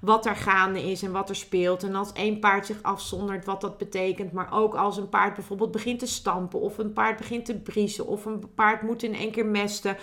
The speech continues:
dan kan Katinka precies duiden wat, eh,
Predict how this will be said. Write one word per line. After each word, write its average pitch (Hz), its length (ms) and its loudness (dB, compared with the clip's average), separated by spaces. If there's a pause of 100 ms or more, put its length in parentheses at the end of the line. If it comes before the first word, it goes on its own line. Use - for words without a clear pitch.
(280)
dan 214 340 2
kan 233 280 4 (360)
Katinka 247 460 0
precies 294 640 2 (300)
duiden 226 720 8
wat, - 280 6
eh, 180 120 -4